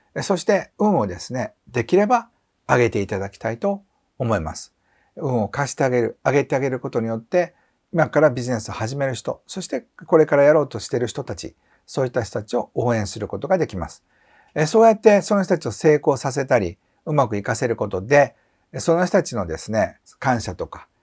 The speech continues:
え、ありがとうが、またあなたに運を与えることになります。え、そうやって借りた運はまた次の世代に返していく。これが幸せで豊かな人の生き方です。その第一歩として、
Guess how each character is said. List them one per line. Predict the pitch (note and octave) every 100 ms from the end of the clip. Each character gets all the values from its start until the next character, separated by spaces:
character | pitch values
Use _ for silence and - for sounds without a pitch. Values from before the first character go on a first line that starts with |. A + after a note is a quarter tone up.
| _ _ -
え、 | F2 -
あ |
り | C3
が | C3+
と | - G2
う | G2+
が、 | B2 G2
ま | B2+ F3+
た | A#3
あ |
な | G#3+ G3
た | D#3
に | E3
運 | B2 A2+
を | F#2
与 | G#2
え | F#2
る | F2+
こ | F#2+
と |
に | F#3+
な | C3+
り |
ま | D2 -
す。 | - _ _ _ _
え、 | D3
そ | F3+ A3
う |
や | G#3+
っ | G#3
て | G#3
借 | - F3
り | E3
た | D#3
運 | D3+ B2
は | C#3 A#2+
ま | A2
た | B2
次 | A#2 C3
の | B2+
世 | - A#2
代 | F#2+
に | F2
返 | A#2+ F2+
し |
て | -
い | F2
く。 | - - _ _ _ D#3
こ | F#3+
れ | F#3+
が | F#3
幸 | D#3 D3+ C#3 B2
せ | B2+
で | A#2+
豊 | A2+ -
か | G2+
な | F#2+
人 | - C#3
の | D#3
生 | G2
き |
方 | - - -
で | -
す。 | - _ _ _ _
そ | - G3
の | F3+
第 | D#3+ A3 A3+ E3
一 |
歩 | - C3+
と | G#2+
し | -
て、 | F#3+ F3+